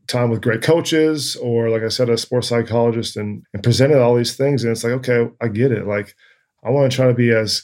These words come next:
consistent as possible, like a straight line, you know, not taking the roller coaster of the highs and lows and, like, going through it all in a sense the same. And I think I've, I adapted that. And then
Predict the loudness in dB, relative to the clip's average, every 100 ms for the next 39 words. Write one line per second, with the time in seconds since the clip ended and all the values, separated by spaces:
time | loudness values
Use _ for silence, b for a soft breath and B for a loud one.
0 | _ -8 -4 -4 -2 0 0 0 0 0
1 | -2 -4 -6 -4 -2 -2 -4 -6 -4 -4
2 | -6 -8 -4 -2 0 -2 -4 -4 -8 -8
3 | -4 -2 -2 -2 -2 -2 -2 0 0 0
4 | 0 -2 -2 -8 -8 -8 -6 -2 -2 -4
5 | -6 -4 -4 -4 -6 -8 -8 -8 -8 _
6 | B B B B B B 2 4 4 4
7 | 4 4 2 0 _ _ -6 -4 -4 -2
8 | -2 -4 -6 -12 _ -10 -8 -4 -4 -4
9 | -6 -10 -12 -6 -2 -2 -4 -8 _ b
10 | b b b -10 -4 0 2 2 0 -12
11 | _ _ _ _ _ -8 -6 -4 -2 -2
12 | -2 -8 -6 -2 -2 -4 -6 -2 0 0
13 | -2 -8